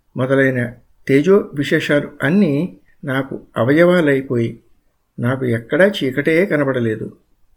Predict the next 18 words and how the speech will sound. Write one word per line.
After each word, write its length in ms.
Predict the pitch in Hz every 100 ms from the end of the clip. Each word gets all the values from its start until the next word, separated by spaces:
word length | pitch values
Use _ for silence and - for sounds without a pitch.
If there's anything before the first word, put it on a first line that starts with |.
| _ _ _ _ _ -
నా 240 | 117 135
రూపంలోంచే 800 | 143 135 190 196 202 196 185 156
తెలుపు, 720 | 185 156 147 151 185 185 202 - _
నలుపు, 680 | 143 135 147 147 160 170 - _
ఎరుపు 640 | 123 131 143 170 165 - -
వంటి 440 | 135 123 123 - -
రంగులు 440 | 123 131 170 160 -
అన్నీ 420 | 143 143 165 185
బయలుదేరినాయి. 840 | 214 139 135 131 120 117 107 113 - _ _ _ _ _
నేను 500 | 120 123 151 135 151 - _ _ -
సూర్య 300 | - 165 202
చంద్రాదుల 640 | 240 233 170 170 180 170 170
రూపంలోనూ 640 | 151 147 143 131 123 208 - _ _ _ _
దీపాల 500 | 123 135 151 196 208
రూపంలోనూ 640 | 185 160 160 151 135 127 123
ఉండడం 420 | 113 123 175 160
వల్ల 320 | 123 110 120 - _ _ _ _ _ _ _ -
ఇంటింటి 680 | 160 190 208 202 208 -